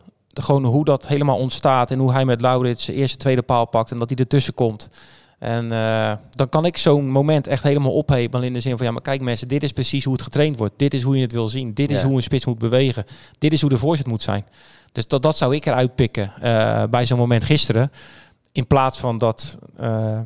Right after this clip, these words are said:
Speaker 1: wat mijn collega dan Kenneth,
Speaker 2: Ja,
Speaker 1: die, die
Speaker 2: Perez.
Speaker 1: ging juist inzoomen. Perez, die ging inzoomen op het feit dat Danny Bakker heel slecht stond te verdedigen. Ja, ik
Speaker 2: Ja.
Speaker 1: zou, ik zou dat omdraaien.
Speaker 2: Maar Dan-, maar, maar, maar Kenneth is wel precies een vreemde eend in de bijt in de E S P N analistenvijver. Want de meeste analisten,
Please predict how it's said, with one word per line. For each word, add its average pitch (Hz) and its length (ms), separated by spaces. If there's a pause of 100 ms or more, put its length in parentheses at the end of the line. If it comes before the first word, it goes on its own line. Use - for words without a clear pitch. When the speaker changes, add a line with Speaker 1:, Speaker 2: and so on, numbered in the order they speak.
(220)
Speaker 1:
wat 120 140
mijn 120 120
collega 117 680
dan 110 440
Kenneth, 135 380 (120)
Speaker 2:
Ja, 104 240
Speaker 1:
die, - 80
die 120 140
Speaker 2:
Perez. - 180
Speaker 1:
ging 143 140
juist 127 180
inzoomen. 131 680
Perez, 135 240
die 151 100
ging 147 140
inzoomen 123 340
op 117 80
het 131 140
feit 127 180
dat 135 100
Danny 139 200
Bakker 151 240
heel 135 100
slecht 113 200
stond 117 160
te 110 60
verdedigen. 104 460 (180)
Ja, - 120
ik 156 140
Speaker 2:
Ja. 101 60
Speaker 1:
zou, 117 180
ik 143 160
zou 117 180
dat 107 120
omdraaien. 117 400
Speaker 2:
Maar 110 80
Dan-, 113 260
maar, 110 280
maar, 110 160
maar 107 140
Kenneth 120 480
is 110 180
wel 117 420
precies - 480
een 104 880
vreemde 117 300
eend 123 200
in 135 60
de 120 60
bijt 117 300
in 117 180
de 107 360
E 113 180
S 95 60
P - 80
N 113 240
analistenvijver. 107 840
Want - 340
de 98 200
meeste 117 380
analisten, 90 540